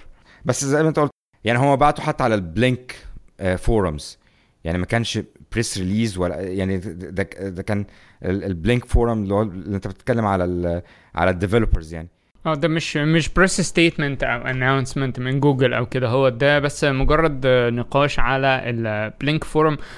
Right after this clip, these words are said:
Speaker 2: وبلينك هو ال-، آم، البراوزر انجن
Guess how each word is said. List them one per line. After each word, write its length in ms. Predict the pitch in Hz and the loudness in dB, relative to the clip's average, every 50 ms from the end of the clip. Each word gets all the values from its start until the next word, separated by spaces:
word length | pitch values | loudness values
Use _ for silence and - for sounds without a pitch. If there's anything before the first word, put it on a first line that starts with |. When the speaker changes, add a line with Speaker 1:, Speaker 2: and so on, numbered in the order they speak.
| - - - | -10 -4 -2
Speaker 2:
وبلينك 420 | 131 127 135 151 170 196 196 - | 0 2 2 4 2 2 2 2
هو 340 | 151 147 143 139 147 147 131 - | 4 4 4 4 4 2 2 2
ال-، 300 | 127 123 117 117 117 113 | 0 0 0 0 0 0
آم، 500 | 113 113 113 110 110 107 107 107 107 - - _ - - - - - - | 0 2 2 0 0 0 -2 -4 -6 -8 -12 _ -20 -20 -20 -12 -6 -4
البراوزر 640 | 120 110 110 107 104 127 135 139 135 127 135 - 139 | -4 -2 -2 -2 0 2 2 2 4 2 0 0 2
انجن 420 | 151 147 135 113 113 110 110 110 | 2 2 2 2 0 -2 -2 -4